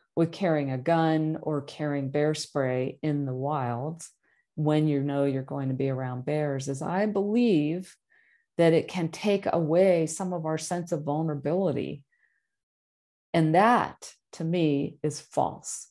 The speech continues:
That to me is dangerous. Walking around thinking you're in control and that you can stop a bear and that you, all you have to do is figure out your bear spray and spray it.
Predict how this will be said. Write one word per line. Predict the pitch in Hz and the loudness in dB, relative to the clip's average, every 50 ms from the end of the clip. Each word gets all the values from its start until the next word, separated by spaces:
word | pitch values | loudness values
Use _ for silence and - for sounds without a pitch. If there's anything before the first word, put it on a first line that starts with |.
| _ _ | _ _
That | - 143 170 180 190 185 185 - - | 0 4 4 6 6 4 2 -4 -8
to | - 165 | -6 -4
me | 156 147 143 139 | -2 -2 0 -2
is | 131 127 - | -2 -4 -6
dangerous. | - - 139 139 147 143 131 135 - 65 57 - - - - - _ _ _ _ _ _ _ _ _ _ | -4 -4 -2 -2 -2 -2 -4 -6 -8 -8 -10 -12 -12 -14 -16 -16 _ _ _ _ _ _ _ _ _ _
Walking | 147 156 160 160 190 180 175 | 0 0 0 0 -2 -2 -2
around | 165 160 160 156 156 151 143 143 - | 0 0 0 0 0 -2 -4 -6 -4
thinking | - 208 208 208 196 - 220 208 208 202 196 | -2 -2 -2 -2 0 0 0 0 0 0 0
you're | 190 170 170 170 165 | 0 0 0 0 -2
in | - - - 165 165 165 165 156 | -2 -4 -2 -2 0 0 0 -2
control | 160 - - 160 147 - - - - 170 160 156 147 139 139 139 135 139 147 - _ | -4 -6 -8 -10 -10 -10 -6 -2 0 2 2 2 2 0 -2 -4 -6 -8 -10 -14 _
and | 143 143 139 | -10 -8 -6
that | 143 143 131 - | -4 -6 -6 -4
you | - 151 160 165 165 160 | -4 -2 0 0 0 -2
can | 165 - 165 147 143 | -2 -6 -8 -8 -8
stop | - - - - 147 147 151 151 - | -8 -8 -6 -4 -4 -4 -4 -6 -6
a | 156 | -8
bear | 147 147 160 147 143 139 135 131 131 135 135 - - _ _ _ _ _ _ _ | -6 -4 -2 -2 0 -2 -2 -2 -4 -6 -8 -10 -16 _ _ _ _ _ _ _
and | 135 135 | -6 -4
that | 139 135 - - | -4 -4 -2 0
you, | 151 156 156 156 151 - - | 2 2 2 2 0 0 0
all | 135 143 151 156 | 2 2 2 2
you | 156 156 156 | 2 0 0
have | 165 165 156 - - | -2 -4 -6 -6 -8
to | 143 | -6
do | 135 147 151 151 147 147 147 139 - | -2 0 0 2 2 4 2 2 2
is | - 147 143 135 135 131 135 - - - _ _ | 2 2 2 2 0 -2 -6 -10 -16 -20 _ _
figure | 175 156 156 160 151 | -2 0 0 2 2
out | 156 147 - | 2 0 0
your | - 156 | -2 -4
bear | 160 - 160 151 151 147 | -2 0 0 0 0 0
spray | 147 - - - 151 143 139 | -2 -6 -6 -4 -4 -2 -2
and | 135 131 | -4 -6
spray | 135 - - 151 151 147 143 | -8 -8 -4 -2 0 0 0
it. | 139 123 131 - | 0 -2 -4 -6